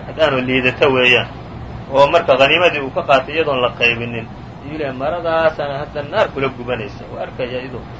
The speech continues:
ku hoo-, ku hoolcaysaan arkaya. Ayb. Eh, "لتلتهب عليه نارا. أخذها من المغانم يوم خيبر لم تصبها المقاسم." Iyadoo aan la qaybinin oo qaybta aynu ku dhicin ayuu qaniimadii ka qaatay.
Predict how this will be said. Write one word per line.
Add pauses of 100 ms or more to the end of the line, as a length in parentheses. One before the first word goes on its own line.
(360)
ku
hoo-, (120)
ku
hoolcaysaan
arkaya. (1000)
Ayb. (800)
Eh,
"لتلتهب
عليه
نارا. (160)
أخذها
من
المغانم
يوم
خيبر (380)
لم
تصبها
المقاسم." (360)
Iyadoo
aan
la
qaybinin
oo
qaybta
aynu
ku
dhicin (360)
ayuu
qaniimadii
ka
qaatay.